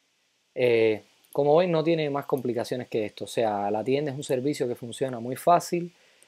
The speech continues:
eh, tiene muchas categorías que podemos explorar para cada gusto. Tiene aplicaciones que pueden ser muy útiles. Esta misma de Clam también es una aplicación muy útil.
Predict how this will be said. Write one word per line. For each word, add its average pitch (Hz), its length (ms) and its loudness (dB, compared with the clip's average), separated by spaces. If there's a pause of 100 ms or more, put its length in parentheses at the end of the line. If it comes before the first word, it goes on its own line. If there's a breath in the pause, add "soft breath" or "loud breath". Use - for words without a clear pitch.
(140 soft breath)
eh, 117 280 2
tiene 131 200 2
muchas 131 280 -4
categorías 120 640 0
que 120 120 -4
podemos 117 340 -2
explorar 147 600 2 (960)
para 110 200 4
cada 120 220 4
gusto. 156 500 2 (580 soft breath)
Tiene 123 380 -2
aplicaciones 117 540 -4
que 127 100 -2
pueden 120 200 0
ser 117 160 -2
muy 117 140 -6
útiles. 135 240 0
Esta 123 140 -2
misma 120 280 -6
de 113 100 -2
Clam 131 380 0
también 117 320 -6
es 113 60 -14
una 117 120 -8
aplicación 117 420 -6
muy 117 160 -8
útil. 113 300 -6